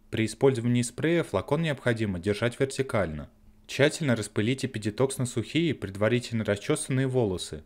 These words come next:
начиная с корней. Во время использования держите флакон на расстоянии десять сантиметров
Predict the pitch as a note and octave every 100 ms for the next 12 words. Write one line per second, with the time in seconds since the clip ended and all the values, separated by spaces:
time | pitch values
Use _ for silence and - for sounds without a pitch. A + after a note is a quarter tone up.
0 | - G2+ - A#2 C3+ - C3+ B2 A2+ D2+
1 | - _ _ _ _ G#2+ A#2 C3 C3+ B2
2 | - E3+ E3 C3 G#2+ F2+ F#2+ G#2 D#3 E3+
3 | - C3 C3 G#2+ F#2+ G2+ - G#2+ A#2+ D3+
4 | A#2 A#2 A#2 B2 C3+ B2+ C3+ A#2+ - -